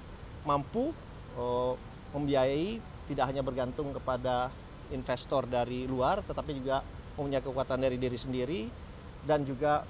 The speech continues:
bisa bersama-sama dengan investor luar untuk mempercepat, eh, target te-, dari delapan persen ini. Nah, oleh sebab itu hilirisasi juga tadi disampaikan menjadi hal yang sangat penting, eh, bersama-sama dengan, eh,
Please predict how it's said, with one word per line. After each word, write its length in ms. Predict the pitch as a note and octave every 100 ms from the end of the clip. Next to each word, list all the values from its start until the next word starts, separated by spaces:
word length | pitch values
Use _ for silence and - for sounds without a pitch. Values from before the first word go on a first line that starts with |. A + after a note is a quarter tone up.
| C3+
bisa 240 | C3+ C#3+
bersama-sama 560 | D3 C#3 C3+ C3 B2+ C3
dengan 160 | C3+
investor 240 | B2 B2 B2
luar 320 | B2 D#3 E3 D3
untuk 160 | D3
mempercepat, 640 | D3 C3+ - C#3 - F3 - - - - - - - -
eh, 320 | C3 C3 C3+ C3
target 400 | A2+ A#2 D#3 C#3
te-, 160 | - -
dari 320 | B2 A#2 C#3+
delapan 320 | C#3 B2 A#2+ A#2
persen 240 | B2+ A#2
ini. 400 | A2+ A2+ G#2 G2+ G2 - - -
Nah, 160 | G#2+ G2+
oleh 80 | G2+
sebab 240 | G#2 A#2 G#2+
itu 240 | G#2 D#3+
hilirisasi 640 | C#3+ B2+ A#2 A#2+ A2 -
juga 240 | D#3 C3 A#2+
tadi 240 | A#2 C#3
disampaikan 1200 | C#3 B2+ A#2+ - - - - A#2+ B2 A2+ D3 F#3 F3
menjadi 320 | C3 B2 A#2+
hal 240 | A2+ D#3 D3+
yang 160 | C#3
sangat 320 | - B2 B2+ - -
penting, 480 | A3 E3+ - E3+ C#4 - - - - - - -
eh, 720 | B2+ C3 B2+ B2+ B2+ B2+ B2+ C3 - -
bersama-sama 640 | - B2 C3+ C3 B2+ C3 D#3
dengan, 480 | C#3 C3 C#3 D3 D3
eh, 580 | - - A2+ A2+ A2+